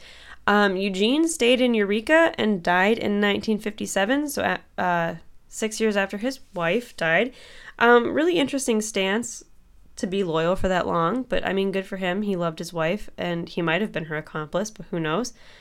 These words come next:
He wasn't ever tried for the murders, so either he was completely innocent and a faithful husband, or he was complicit and let his wife take the fall for all of it. That's for you to decide.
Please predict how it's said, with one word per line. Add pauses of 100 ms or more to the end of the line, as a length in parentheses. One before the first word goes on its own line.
(220)
He
wasn't
ever
tried
for
the
murders,
so
either
he
was
completely
innocent
and
a
faithful
husband,
or
he
was
complicit
and
let
his
wife
take
the
fall
for
all
of
it. (2500)
That's
for
you
to
decide.